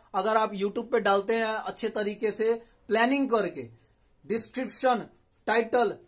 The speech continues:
थंबनेल्स अच्छे बना के, तो I hope आपकी भी वीडियो अच्छी होगी, आपकी भी वीडियो देखेंगे लोग और आप भी अपने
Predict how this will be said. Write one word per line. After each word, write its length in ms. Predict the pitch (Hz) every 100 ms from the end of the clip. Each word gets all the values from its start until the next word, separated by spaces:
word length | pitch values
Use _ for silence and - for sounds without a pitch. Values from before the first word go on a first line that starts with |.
| -
थंबनेल्स 540 | 208 240 254 247 - - _
अच्छे 300 | 202 - 254
बना 280 | 233 226 220
के, 140 | 208 196
तो 360 | - _ -
I 140 | 214 214
hope 300 | 220 240 240 _ _
आपकी 320 | 208 220 220 254
भी 120 | 247
वीडियो 360 | 233 226 240 226 226 _
अच्छी 320 | 196 - - 233
होगी, 340 | 226 196 220 214 - _
आपकी 340 | 185 208 208 240
भी 80 | 233
वीडियो 500 | 220 226 233 233 - - - - - _ -
देखेंगे 480 | 165 202 240 233 233
लोग 280 | 233 233 - _
और 100 | 196
आप 360 | 202 208 233 202
भी 180 | 233 247 - _ _
अपने 360 | 180 202 226